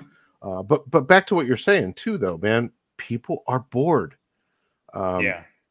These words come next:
Speaker 1: a-, and they're not gonna listen. They're not gonna listen to my advice, your advice. I, I hope they do.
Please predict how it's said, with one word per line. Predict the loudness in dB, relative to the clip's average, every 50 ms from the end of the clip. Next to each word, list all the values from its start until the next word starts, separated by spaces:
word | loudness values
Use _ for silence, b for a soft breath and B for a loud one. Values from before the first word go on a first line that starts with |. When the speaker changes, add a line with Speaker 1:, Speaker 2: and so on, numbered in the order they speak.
| _ _ _ _ _ _ -14
Speaker 1:
a-, | -12 -8 -4 0
and | 4 4
they're | 6
not | 6 6 4 4
gonna | 4 2 2
listen. | 2 0 -2 -2 -4 -6 -8 -8 -10 -16 _ _
They're | -2 0
not | 2 2 2
gonna | 0 0 0
listen | 0 0 -2 -4
to | -4
my | -2 -2 0 -2
advice, | -2 -2 -2 -2 -2 -2 -2 -4 -4
your | -2 0 0 0
advice. | 0 -2 -2 -2 -2 -2 -2 -4 -8 -10 -6
I, | -6 -6 -4 -4 -4
I |
hope | 0 0 0 0 0 0
they | -2 -2
do. | 0 0 0 0 2 2 0 -2 -4 -8